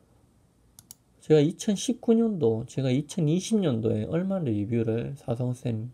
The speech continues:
작품을 많이 했습니까? 엄청났죠, 그 당시에. 당나귀 같은 경우는 십팔 회, 육십만 원이 백사십오만 원을 줬다.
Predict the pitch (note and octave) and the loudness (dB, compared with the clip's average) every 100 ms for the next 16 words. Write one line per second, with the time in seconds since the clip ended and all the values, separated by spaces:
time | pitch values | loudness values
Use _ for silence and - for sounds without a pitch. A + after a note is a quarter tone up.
0 | - A#2+ - A#2 A2+ A#2 A#2 C#3 C#3+ - | -10 -10 -4 -4 -2 -4 -4 -6 -10 -8
1 | A2 A2 A#2 - _ _ _ _ _ _ | -8 -8 -10 -10 _ _ _ _ _ _
2 | _ _ _ _ _ _ _ _ _ _ | _ _ _ _ _ _ _ _ _ _
3 | _ _ _ _ _ _ _ _ _ _ | _ _ _ _ _ _ _ _ _ _
4 | - F#3 G#2+ F3+ G3+ G#4+ - - - G2 | -10 -6 -4 -2 -2 -2 -4 -4 -2 -2
5 | G#2+ - A2+ G#2 B2 - B2 B2+ D3+ B2+ | -4 -4 -4 -2 -4 -4 0 2 2 0
6 | A2+ - A2 G#2+ G#2 G#2+ A2 A2+ - _ | -6 -10 -8 -6 -6 -8 -10 -12 -20 _
7 | _ _ - - - - F#3+ F#3+ E3 C#3 | _ _ -10 -6 -6 -4 -4 -4 -6 -8
8 | _ - _ D3+ E3+ - C4+ A#3 A#2+ G#2 | _ -20 _ -2 0 0 0 2 0 -2
9 | G#2 A2 A#2 A2+ - _ - - - D#3 | -4 -2 -2 -4 -12 _ -20 -20 -8 -6
10 | D#3 B2 C#3 E3 A#2 - - E3 | -4 -4 -2 -2 -4 -8 -16 -16